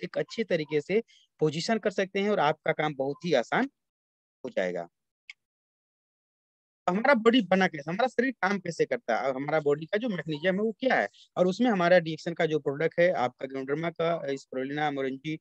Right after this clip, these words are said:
जो भी reaction के पास product है, उसका क्या role है, और हमारे शरीर का wellness mechanism के लिए हमारा शरीर काम कैसे करता है, और इसमें जो है कि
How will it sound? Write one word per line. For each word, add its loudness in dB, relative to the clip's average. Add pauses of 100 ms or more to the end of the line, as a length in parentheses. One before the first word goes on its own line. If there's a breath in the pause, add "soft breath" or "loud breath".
(360 soft breath)
जो 6
भी 4
reaction 0
के -4
पास 0
product -4
है, -4
उसका -4
क्या 0
role 0
है, -14 (720)
और 2
हमारे 4
शरीर -2
का 2
wellness -2
mechanism -4
के -16
लिए -10 (360)
हमारा 0
शरीर -2
काम 0
कैसे -2
करता 0
है, 0
और 2
इसमें -2
जो 2
है 6
कि -2